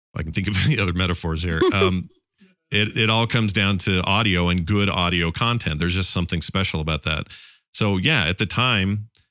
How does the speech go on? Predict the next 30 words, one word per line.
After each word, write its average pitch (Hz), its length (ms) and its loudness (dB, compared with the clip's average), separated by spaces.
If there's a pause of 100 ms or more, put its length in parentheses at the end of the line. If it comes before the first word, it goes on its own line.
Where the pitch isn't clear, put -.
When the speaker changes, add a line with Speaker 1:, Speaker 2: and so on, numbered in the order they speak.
(260)
Speaker 1:
my 110 180 2
big 120 220 0
thing 120 280 0
was, 80 500 -2 (300)
um, 78 500 -2 (320)
and 90 140 0
really, 123 240 2
if 87 100 -4
I 90 60 0
go 87 320 -2
all 107 180 0
the 113 60 0
way 80 100 0
back, 76 220 -2
it's - 100 -6
like 85 140 -4
ninety-nine 101 500 0
was 80 120 -2
the 78 60 -6
first - 340 -2
M 90 120 0
P 85 120 -4
three 87 280 -2
I 80 60 0
made 78 400 -2 (540)
and 78 120 -6
put 101 160 -2
on 85 120 0
a 76 40 -2
website. 78 600 -2